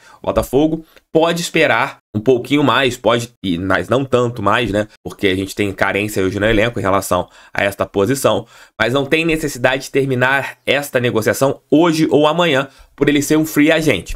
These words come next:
E sendo free agent, o Botafogo pode trazê-lo a qualquer momento. O Botafogo não fala abertamente sobre outras possibilidades em relação ao mercado. Quando você questiona, eles não abrem sobre outras possibilidades, não dizem que vão fazer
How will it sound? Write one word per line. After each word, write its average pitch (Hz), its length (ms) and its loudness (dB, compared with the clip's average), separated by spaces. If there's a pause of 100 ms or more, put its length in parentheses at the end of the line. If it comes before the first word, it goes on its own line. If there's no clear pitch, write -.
E 131 60 -4
sendo 117 240 0
free 127 160 0
agent, 139 380 0
o - 300 -8
Botafogo 123 400 0
pode 120 300 0
trazê-lo 113 520 2
a 110 100 0
qualquer 113 460 -2
momento. 117 380 -2 (160)
O 160 40 2
Botafogo 170 400 2
não 196 160 2
fala 165 300 0
abertamente 143 640 0
sobre 143 240 0
outras 131 340 0
possibilidades 113 800 0
em 98 80 -6
relação 104 540 0
ao 110 120 0
mercado. 107 440 -2
Quando 139 180 4
você 131 240 0
questiona, 123 720 2
eles 117 320 2
não 127 200 2
abrem 151 360 0
sobre 120 340 0
outras 110 340 -2
possibilidades, 104 720 0
não 117 140 -2
dizem 107 300 -2
que 107 120 -6
vão 98 140 -2
fazer 98 380 0